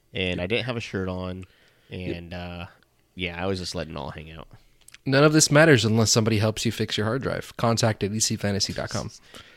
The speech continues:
Speaker 1: But the problem is my Mac isn't recognizing my hard drive all of a sudden. But my, my, the Mac, the hard drive is going, it's spinning, I can feel it powering on and everything. It's just not, uh, anyways. Okay, we can move on.
Speaker 2: Okay. All right. So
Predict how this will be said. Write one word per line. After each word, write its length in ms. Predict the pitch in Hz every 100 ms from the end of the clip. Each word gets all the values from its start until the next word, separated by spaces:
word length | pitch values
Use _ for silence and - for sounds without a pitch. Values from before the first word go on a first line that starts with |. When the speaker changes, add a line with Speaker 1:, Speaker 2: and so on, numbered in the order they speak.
| -
Speaker 1:
But 200 | 101 98
the 80 | 104
problem 300 | 180 202 117
is 320 | 110 101 - _ _ -
my 400 | 104 98 92 92
Mac 380 | 95 104 92 -
isn't 280 | 101 92 90
recognizing 460 | 73 - 87 87 87
my 80 | 85
hard 180 | 85
drive 200 | 82 64
all 80 | 53
of 60 | 50
a 20 |
sudden. 280 | - - - _ _ _ _ _ _
But 120 | 98
my, 140 | 90 90 -
my, 200 | 98 90
the 100 | 90
Mac, 240 | 101 113 - _ _
the 100 | 92
hard 160 | 120 156
drive 220 | 113 90
is 100 | 87
going, 320 | - 127 110
it's 140 | 85 -
spinning, 380 | - 120 107 87
I 60 |
can 100 | 87
feel 220 | 87 120
it 80 | 107
powering 400 | - 95 92 87
on 160 | 98 98
and 80 | 87
everything. 300 | 78 90 85
It's 100 | 87
just 160 | -
not, 240 | 95 87 87
uh, 120 | 92 - _ _ _ _ _ - -
anyways. 300 | 76 - - -
Okay, 200 | - 80 _
we 80 | 107
can 100 | 85
move 140 | 85
on. 140 | 80 85 _ _ _ _ _ _ _ -
Speaker 2:
Okay. 140 | 156 160
All 380 | 156 - _ 131
right. 180 | 131 -
So 400 | - 113 107